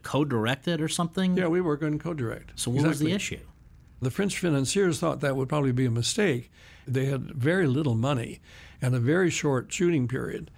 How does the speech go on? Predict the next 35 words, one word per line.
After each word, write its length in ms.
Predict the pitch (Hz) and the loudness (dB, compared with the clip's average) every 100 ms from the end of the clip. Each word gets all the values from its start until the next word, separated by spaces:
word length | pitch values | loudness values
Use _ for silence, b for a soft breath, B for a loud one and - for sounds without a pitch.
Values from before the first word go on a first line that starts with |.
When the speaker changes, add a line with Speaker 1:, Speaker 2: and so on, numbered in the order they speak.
| B B B - | B B B -2
Speaker 2:
Now, 120 | 131 | 0
two 200 | 123 208 | 2 2
directors, 640 | 165 139 151 - - 139 135 | 4 2 2 -2 -8 -4 -2
if 140 | 123 | 0
they 100 | 131 | 0
disagreed, 840 | 127 147 123 135 156 120 - 139 - - b b b b b b - | 2 0 0 2 2 2 -2 -6 -8 -14 b b b b b b -2
well, 160 | 135 | 0
everyone 300 | 143 143 127 | 2 2 2
stands 340 | 120 135 127 123 | 0 0 2 2
around 360 | 131 135 120 | 2 2 2
while, 260 | 117 113 - | 0 -2 -4
while 340 | 147 120 113 | -2 0 2
we're 140 | 117 123 | 0 0
having 260 | 123 113 | 2 0
a 60 | 117 | 0
disagreement, 560 | 123 120 120 127 117 | 0 0 2 2 2
maybe 260 | 110 127 117 | 2 0 2
on 160 | 120 110 | 0 0
the 80 | 110 | 0
set 320 | - 143 143 | 2 0 0
or 120 | 117 | -2
in 80 | 117 | 0
front 180 | - 127 | 0 0
of 60 | |
the 80 | 117 | 2
actors, 340 | 127 143 123 120 | 0 -2 0 2
who 100 | 135 | 2
knows 260 | 113 113 | 2 0
what. 300 | 120 117 - | 0 0 -2
I 60 | 123 | -2
mean, 140 | 117 | 0
it 100 | 117 | 0
could 120 | 117 113 | 0 0
be 100 | 120 | 2
awful. 420 | 143 143 - | 2 0 -6